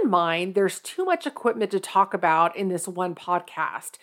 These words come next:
so conduct your own research to find the best fit for your own video production. For now, let's move on to the specifics for social media platforms. First on our list is Snapchat.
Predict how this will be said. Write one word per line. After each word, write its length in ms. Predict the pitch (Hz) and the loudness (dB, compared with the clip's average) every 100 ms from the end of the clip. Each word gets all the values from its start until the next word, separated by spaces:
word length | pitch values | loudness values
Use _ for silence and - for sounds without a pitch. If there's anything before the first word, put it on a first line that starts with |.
| - - - | -20 -20 0
so 180 | 269 | 2
conduct 500 | 240 226 202 214 - | 4 2 0 -2 -4
your 140 | 370 339 | -2 2
own 160 | 294 | 2
research 580 | 233 226 254 185 175 - | 0 -2 -2 -2 -2 -4
to 60 | 190 | -10
find 360 | - 185 254 254 | 0 0 0 0
the 40 | |
best 360 | 202 214 - - | 0 0 -2 -2
fit 260 | 180 - | -2 0
for 80 | 190 | -4
your 240 | 175 175 | 0 0
own 220 | 202 202 190 | 0 -2 -2
video 320 | 180 170 165 | -2 -2 -4
production. 840 | - 170 175 175 - 151 107 - _ - _ | -4 -2 -2 -2 -8 -8 -10 -20 _ -20 _
For 140 | - 247 | -2 2
now, 400 | 359 440 214 208 | 4 4 4 4
let's 380 | 214 277 294 381 | 2 0 0 0
move 160 | 330 | 2
on 180 | 226 214 | 4 2
to 80 | 214 | 0
the 120 | 220 | -6
specifics 680 | - 226 - 175 165 175 - | -6 -10 -6 -4 -4 -8 -6
for 140 | 196 | -6
social 380 | 165 165 156 180 | -2 -4 -4 -6
media 340 | 170 160 165 | -4 -6 -6
platforms. 960 | 165 - 180 180 175 143 117 78 - - _ _ _ _ _ | -4 2 2 2 -4 -4 -6 -12 -16 -16 _ _ _ _ _
First 260 | 320 349 392 | 0 2 2
on 120 | 370 | 6
our 180 | 349 330 | 6 8
list 400 | 302 339 - - | 6 6 0 0
is 140 | 240 | 2
Snapchat. 1000 | - - 180 151 - - 127 98 - - | 2 -2 0 0 -2 -4 -4 -4 -14 -20